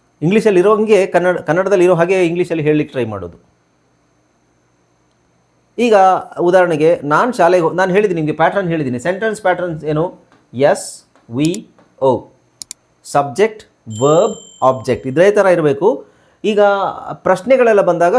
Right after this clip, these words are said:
ಸ್ವಲ್ಪ ಚೇಂಜ್ ಆಗುತ್ತೆ. ಅಂದ್ರೂ ನೋಡಿ, ಇಲ್ಲಿ ಸಬ್ಜೆಕ್ಟ್ ಇರುತ್ತೆ, ವರ್ಬ್ ಇರುತ್ತೆ, ಇಲ್ಲಿ ಆಬ್ಜೆಕ್ಟ್ ಇರುತ್ತೆ.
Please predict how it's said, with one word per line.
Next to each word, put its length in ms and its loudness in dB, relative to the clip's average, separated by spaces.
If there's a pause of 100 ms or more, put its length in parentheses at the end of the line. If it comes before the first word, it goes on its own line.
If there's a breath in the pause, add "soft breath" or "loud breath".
ಸ್ವಲ್ಪ 180 2 (100)
ಚೇಂಜ್ 240 0
ಆಗುತ್ತೆ. 260 -2 (200)
ಅಂದ್ರೂ 200 -2 (240)
ನೋಡಿ, 160 -2 (440)
ಇಲ್ಲಿ 160 0 (360)
ಸಬ್ಜೆಕ್ಟ್ 460 -4
ಇರುತ್ತೆ, 240 -4 (640)
ವರ್ಬ್ 280 4
ಇರುತ್ತೆ, 280 -4 (280)
ಇಲ್ಲಿ 160 0 (440)
ಆಬ್ಜೆಕ್ಟ್ 380 -8
ಇರುತ್ತೆ. 240 -18